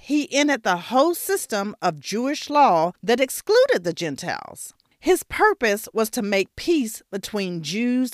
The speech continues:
and Gentiles by creating in himself one new person from the two groups. Together as one body, Christ reconciled both groups to God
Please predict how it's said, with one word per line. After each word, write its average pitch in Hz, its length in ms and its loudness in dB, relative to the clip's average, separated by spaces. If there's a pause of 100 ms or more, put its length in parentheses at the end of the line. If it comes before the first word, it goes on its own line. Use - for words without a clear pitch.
(100)
and 311 320 0
Gentiles 180 840 -2
by 240 260 6
creating 285 680 0
in 381 300 -2
himself 180 640 2 (140)
one 247 640 0 (320)
new 233 280 4
person 220 580 -2
from 190 260 -2
the 190 80 -6
two 247 260 -4
groups. - 580 -4 (440)
Together 220 760 4
as 180 240 2
one 180 320 0
body, 294 540 4 (420)
Christ 254 480 2
reconciled 185 920 2 (120)
both 220 460 4
groups 160 480 -8 (240)
to 175 100 -8
God 160 600 4